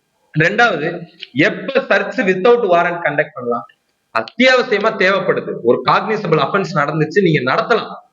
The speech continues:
ஆனா நீங்க நடத்தினது ஒரு சர்ச்சே கிடையாது. இ-, லிட்டரலா நீங்க ட்ரெஸ்பாஸ் பண்ணி வீட்டுக்குள்ள இருக்கக்கூடிய பிரைவேட் ப்ராப்பர்ட்டிஸை டேமேஜ் பண்ணிருக்கீங்க, தெஃப்ட் நடத்திருக்கீங்க, திருட்டு, திரு-,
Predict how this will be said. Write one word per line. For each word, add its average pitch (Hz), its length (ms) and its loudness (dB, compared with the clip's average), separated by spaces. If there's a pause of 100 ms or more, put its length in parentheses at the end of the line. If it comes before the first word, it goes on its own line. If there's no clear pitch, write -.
(400)
ஆனா 190 480 -2 (200)
நீங்க 165 240 2 (140)
நடத்தினது 233 460 0
ஒரு 170 240 2
சர்ச்சே 220 360 2
கிடையாது. 139 320 -4 (920)
இ-, 180 260 2 (200)
லிட்டரலா 233 760 2
நீங்க 175 200 0
ட்ரெஸ்பாஸ் 208 680 0
பண்ணி 175 500 2
வீட்டுக்குள்ள 226 500 2
இருக்கக்கூடிய 165 380 0 (140)
பிரைவேட் 220 320 2
ப்ராப்பர்ட்டிஸை 175 560 0
டேமேஜ் 196 380 0
பண்ணிருக்கீங்க, 147 460 -2 (180)
தெஃப்ட் 226 340 -2
நடத்திருக்கீங்க, 147 600 -2 (480)
திருட்டு, 233 680 0 (100)
திரு-, 262 220 -2